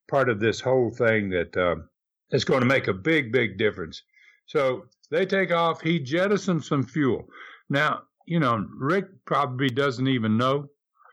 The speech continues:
uh, and the rest, and the guys on the plane doesn't even know that he's doing this.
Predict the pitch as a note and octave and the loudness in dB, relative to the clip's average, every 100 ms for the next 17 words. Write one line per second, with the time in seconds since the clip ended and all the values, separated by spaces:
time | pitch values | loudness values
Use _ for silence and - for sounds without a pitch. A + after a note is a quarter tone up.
0 | _ - G#2+ F#2+ G#2+ A2+ G#2+ A#2 C3+ C3 | _ -2 0 0 -2 -2 0 0 0 -2
1 | - - A2 G2+ G2 C3 D3+ C3+ C#3 A#2+ | -8 -8 -6 -6 -4 0 0 0 0 -2
2 | C#3+ C#3 C#3 C#3+ C3+ C#3 C#3 A#2+ A#2 D3 | 0 0 2 0 0 0 2 2 2 0
3 | D3 A#2+ G#2+ A#2 G2 B2 C#3 D3 C#3+ C#3+ | 0 -2 0 -2 -2 -2 0 0 0 0
4 | D3 C#3+ | -2 -4